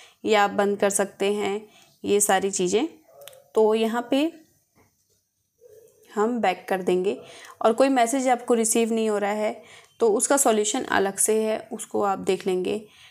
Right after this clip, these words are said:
ठीक है, अभी आप जर्नल पे जाएंगे। जर्नल सबके लिए होता है। अ, यहाँ पे चैट फीचर्स आ जाते हैं, तो यहाँ पे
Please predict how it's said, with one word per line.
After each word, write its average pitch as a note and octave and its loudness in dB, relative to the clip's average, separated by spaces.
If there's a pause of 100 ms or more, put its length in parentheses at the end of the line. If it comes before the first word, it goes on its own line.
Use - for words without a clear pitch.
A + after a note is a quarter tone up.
(160)
ठीक C#4+ -4
है, B3 4
अभी B3 0
आप B3+ 4
जर्नल G#3+ 0
पे A3 2
जाएंगे। F#3+ -2
जर्नल A3+ 0 (100)
सबके G#3+ -2
लिए F#3+ -2
होता F3+ -4
है। F#3 -4 (420)
अ, A3+ 0
यहाँ A3+ 2
पे B3+ 0
चैट A#3 4
फीचर्स A#3 2
आ A3+ 2
जाते A3+ 0
हैं, A#3+ -4 (440)
तो A3+ 4
यहाँ A3 0
पे D#4+ 0